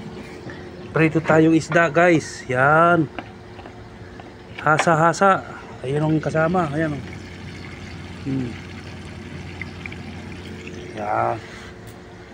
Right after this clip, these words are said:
Tapos ito pa, guys. Ah, may bulalo. Mhm. Ang bulalo.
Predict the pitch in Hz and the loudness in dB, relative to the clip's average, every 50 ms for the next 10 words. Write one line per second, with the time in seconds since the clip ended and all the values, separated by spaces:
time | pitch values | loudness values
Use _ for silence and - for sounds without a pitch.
0 | - - - - - - - - - 117 120 120 - 151 - - - 127 - 131 | -18 -18 -18 -18 -18 -18 -14 -6 0 0 0 2 2 -2 -2 -2 -6 -2 -2 -2
1 | 123 - 135 131 143 143 147 143 131 - - - - - - - - - - - | 0 2 2 4 6 6 6 6 4 2 -2 -8 -12 -14 -14 -14 -16 -16 -16 -16
2 | - - - - - - - - - - - - - - - - - - - - | -16 -16 -16 -18 -18 -18 -18 -18 -16 -16 -16 -18 -18 -18 -18 -18 -18 -16 -16 -16
3 | - - - - - 107 104 104 107 110 113 113 110 110 113 117 - 110 - - | -18 -18 -16 -12 -10 -8 -6 -4 -2 -2 0 0 2 2 0 0 0 -4 -6 -10
4 | - - - - - - - - - - - - - - - - - - - - | -12 -14 -14 -14 -14 -16 -18 -18 -18 -16 -14 -12 -12 -14 -14 -16 -18 -16 -16 -16
5 | - - - - - - - - - - - - 131 151 185 196 202 190 185 202 | -16 -16 -16 -18 -18 -18 -18 -18 -18 -18 -10 2 6 10 12 12 12 10 10 10
6 | 247 285 285 285 269 254 233 220 202 190 175 170 160 156 151 139 123 - - - | 12 12 12 12 12 12 12 10 10 8 6 4 4 4 4 2 0 -4 -10 -14
7 | - - 139 143 147 139 127 180 226 262 277 277 262 240 208 175 147 123 110 - | -4 0 2 4 4 6 8 10 12 12 12 12 12 12 12 10 10 8 8 4
8 | - - - - - - - - - - - - - - - - - 180 208 240 | -2 -10 -18 -20 -20 -20 -20 -20 -20 -18 -18 -18 -18 -18 -18 -2 4 6 8 8
9 | 254 254 254 247 247 247 247 240 240 214 208 240 240 233 226 233 226 226 208 170 | 8 10 10 10 12 12 12 12 12 12 12 10 12 12 10 10 10 10 10 8
10 | 139 120 110 | 8 4 2